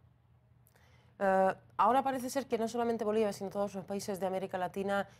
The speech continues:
están en una carrera de desarrollo y de la soberanía tecnológica, digamos. Eh, Bolivia ha lanzado su primer satélite. En eso también se supone que va a, eh, colaborar con Rusia, con China también. Eh, ¿cómo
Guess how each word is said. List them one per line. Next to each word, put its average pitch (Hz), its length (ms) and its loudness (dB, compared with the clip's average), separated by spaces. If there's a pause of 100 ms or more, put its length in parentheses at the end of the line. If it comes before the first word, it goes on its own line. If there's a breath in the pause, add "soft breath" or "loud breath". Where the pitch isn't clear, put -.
(160 loud breath)
están 185 260 0
en 185 80 -2
una 185 260 -2
carrera 175 640 2
de 165 300 0
desarrollo 170 500 0
y 180 60 0
de 170 120 0
la 160 260 4
soberanía 165 920 -2
tecnológica, 165 640 -2
digamos. 151 480 -2 (340 loud breath)
Eh, 180 60 -2
Bolivia 202 600 4
ha 196 40 4
lanzado 190 400 2
su 190 160 -8
primer 175 300 -6
satélite. - 640 -8 (340 loud breath)
En 180 140 -4
eso 185 200 -4
también 175 440 -6
se 165 120 -10
supone 165 340 -6
que 165 120 -4
va 156 1120 0
a, - 20 -6
eh, 160 60 -8
colaborar 160 480 0
con 156 180 -8
Rusia, 190 400 -2
con 160 200 -10
China 202 320 -4
también. 180 460 -2 (400 loud breath)
Eh, 175 280 4 (320)
¿cómo 294 280 -4